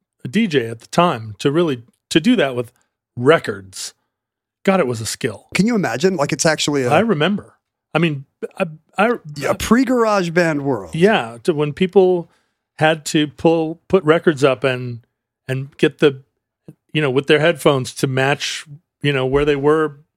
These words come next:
Speaker 1: uh, and make those segues. Whew.
Speaker 2: And that's really what gave prestige to the art form, was that it required this amazing manual dexterity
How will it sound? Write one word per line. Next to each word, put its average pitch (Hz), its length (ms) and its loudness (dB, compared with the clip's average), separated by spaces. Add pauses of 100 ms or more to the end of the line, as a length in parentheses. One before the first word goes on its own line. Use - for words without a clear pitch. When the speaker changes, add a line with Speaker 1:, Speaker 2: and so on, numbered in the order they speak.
(1040)
Speaker 1:
uh, 123 160 -2
and 127 260 -4
make 139 220 -4
those 139 240 2
segues. 120 580 -2 (140)
Whew. 277 200 0 (420)
Speaker 2:
And 262 100 -2
that's 302 160 -2
really 226 160 4
what 156 440 -4
gave 160 320 2
prestige 160 680 0
to 156 120 0
the 139 160 0
art 233 240 0
form, 135 260 0
was 139 140 -4
that 143 120 0
it 123 100 -4
required 160 580 -2
this 117 140 -6
amazing 143 680 -2
manual 147 480 0
dexterity 123 840 -4